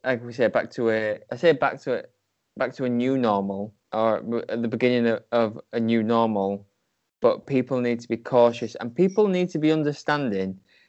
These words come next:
that if people don't wanna go out to the clubs, people don't wanna go out,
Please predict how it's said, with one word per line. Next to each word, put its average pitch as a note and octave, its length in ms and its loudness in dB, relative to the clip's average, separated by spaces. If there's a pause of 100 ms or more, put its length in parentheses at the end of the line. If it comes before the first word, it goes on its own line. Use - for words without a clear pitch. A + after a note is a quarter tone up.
(120)
that G2+ 160 -2
if A2+ 160 -6
people E3+ 380 4
don't D3 220 2
wanna C3+ 260 2
go B2 140 4
out A#2+ 220 2
to - 80 -20
the B2 100 -12
clubs, G#2 360 -2
people C#3 320 0
don't C3+ 220 4
wanna A#2+ 220 0
go A#2 180 2
out, F#2+ 340 -2